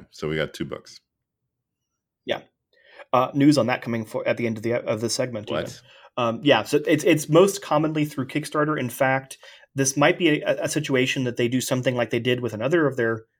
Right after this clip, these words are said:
Speaker 2: boxes, uh, the No Thank You Evil box, where they do a Kickstarter later in the year just for a reprint.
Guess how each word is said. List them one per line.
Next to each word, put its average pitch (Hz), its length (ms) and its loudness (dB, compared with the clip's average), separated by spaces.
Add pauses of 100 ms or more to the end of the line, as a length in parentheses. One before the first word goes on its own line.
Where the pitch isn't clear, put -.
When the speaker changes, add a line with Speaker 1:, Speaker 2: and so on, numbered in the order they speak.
(100)
Speaker 2:
boxes, 120 840 -2
uh, 117 140 4
the 117 100 -2
No 123 160 2
Thank 123 260 -2
You 113 60 -6
Evil 135 260 0
box, 107 420 -2 (300)
where 135 120 2
they 131 100 4
do 147 260 8
a 135 100 4
Kickstarter 127 680 0
later 135 300 4
in 123 120 2
the 117 80 0
year 117 480 2 (560)
just 143 280 2
for 139 100 4
a 120 40 4
reprint. 110 420 -4